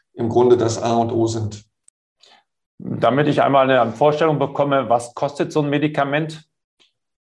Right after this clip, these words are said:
Speaker 1: Das vermag ich gar nicht zu sagen, aber die monoklonalen Antikörper sind jedenfalls vom Steuerzahler bereits bezahlt.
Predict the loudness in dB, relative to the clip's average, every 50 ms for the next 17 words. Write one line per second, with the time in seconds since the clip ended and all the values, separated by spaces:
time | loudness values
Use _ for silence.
0 | _ _ _ _ _ _ _ _ _ _ _ _ _ _ _ _ _ _ _ -18
1 | -18 -18 -18 _ _ -4 -2 -2 0 -2 -4 -2 -2 -2 0 2 0 0 0 -2
2 | -4 -2 -2 -2 -2 -2 -4 -4 -6 -8 -2 2 4 4 4 2 2 0 0 2
3 | 2 2 0 0 0 -2 -4 -4 -6 -4 0 0 0 0 0 -2 -6 -6 -6 -6
4 | -8 -6 -4 -6 -4 -4 -4 -4 -2 -4 -4 -4 -6 -6 -6 -6 -6 -8 -8 -4
5 | -2 0 0 0 -2 -4 -6 -4 -2 -2 -2 -2 -4 0 2 2 4 4 2 2
6 | 0 -4 -4 -2 -2 -2 -2 -2 -2 -4 -4 -4 -4 -4 -6 -8 -6 -6 -6 -4
7 | -2 -2 0 2 2 2 2 0 -4 -10 -16